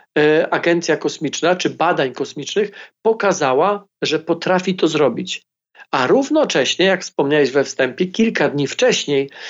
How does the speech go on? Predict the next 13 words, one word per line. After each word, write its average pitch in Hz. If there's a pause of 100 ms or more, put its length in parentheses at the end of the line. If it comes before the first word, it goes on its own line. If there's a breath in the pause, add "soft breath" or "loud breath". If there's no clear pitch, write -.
(180 loud breath)
e, 139
rosyjska 190
agencja 143
kosmiczna 135
pokazała, 190 (380)
że 131
mimo 254
tego, 135
że 139
kiedyś 202
potrafiła 190
to -
robić, 123